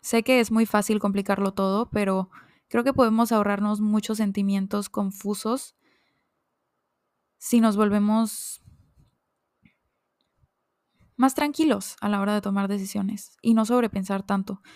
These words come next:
Es sumamente importante pensar, obviamente, en las consecuencias, pero tener un límite también de pensamientos. Y, y sí, y pues ya, eso es todo. Eso es todo por el episodio de hoy. Se me pasó muy rápido el tiempo y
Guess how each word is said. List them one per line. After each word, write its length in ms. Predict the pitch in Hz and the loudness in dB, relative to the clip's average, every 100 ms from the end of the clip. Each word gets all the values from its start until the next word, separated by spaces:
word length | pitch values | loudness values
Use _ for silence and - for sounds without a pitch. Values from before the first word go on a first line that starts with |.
| - _ - | -20 _ -6
Es 120 | 226 | 2
sumamente 320 | 240 233 214 | 4 4 2
importante 760 | 226 214 196 _ - 196 196 214 | 0 0 -4 _ -2 0 2 0
pensar, 360 | 208 190 196 | 0 0 0
obviamente, 380 | 196 196 196 190 | 2 2 0 0
en 60 | 202 | -2
las 120 | 196 | -2
consecuencias, 680 | 196 190 190 196 196 247 269 | -6 -6 -4 -4 0 -2 0
pero 280 | 220 196 190 | -2 -2 -2
tener 340 | - 202 196 | 0 2 4
un 120 | 208 | 4
límite 380 | 208 247 220 - | 4 4 4 0
también 440 | - 190 190 190 196 | -6 -2 0 0 0
de 180 | 202 | -2
pensamientos. 840 | 196 202 196 185 190 190 214 262 - - _ _ _ _ _ _ _ _ _ - | -2 -4 -2 -2 -2 -2 -4 -6 -8 -20 _ _ _ _ _ _ _ _ _ -6
Y, 540 | 226 220 220 214 214 | -2 2 2 2 0
y 120 | 233 220 | -2 -4
sí, 360 | 269 381 262 _ _ _ - | -4 -6 -8 _ _ _ 0
y 100 | 247 | 0
pues 260 | - 240 208 | 4 4 6
ya, 180 | 254 - - - _ _ | 2 2 -8 -20 _ _
eso 200 | 247 240 | -6 -2
es 120 | 302 - | -2 0
todo. 420 | 320 302 185 _ _ | 2 2 0 _ _
Eso 160 | - 269 | -2 -2
es 80 | 285 | 2
todo 220 | 269 277 | 4 4
por 120 | 277 | 4
el 80 | 233 | 2
episodio 420 | 208 202 208 208 | 0 -2 0 2
de 120 | 214 | 2
hoy. 340 | 190 180 196 - _ _ _ _ - | 2 0 -2 -6 _ _ _ _ 0
Se 120 | 240 | 2
me 100 | 226 | 4
pasó 560 | 220 208 220 220 220 220 | 2 2 2 4 2 2
muy 140 | 226 | 2
rápido 300 | 214 202 220 | 2 0 0
el 120 | 196 | 0
tiempo 420 | 196 196 196 220 | -2 -2 0 0
y 300 | 220 196 185 | 2 0 -4